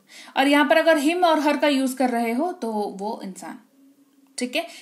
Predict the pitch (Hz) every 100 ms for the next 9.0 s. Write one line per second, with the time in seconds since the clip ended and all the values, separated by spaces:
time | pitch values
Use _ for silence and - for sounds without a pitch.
0 | - 214 190 247 320 311 294 - 262 247
1 | 196 196 196 - 135 - - _ _ -
2 | - _ 277 277 320 320 311 392 392 359
3 | 339 370 381 381 403 349 370 370 403 -
4 | 285 262 202 175 170 - _ - - 247
5 | 254 254 269 277 254 208 175 170 - 117
6 | - - _ - 311 254 381 392 - -
7 | - 254 277 294 339 294 277 262 269 269
8 | 262 262 254 269 277 - 220 233 233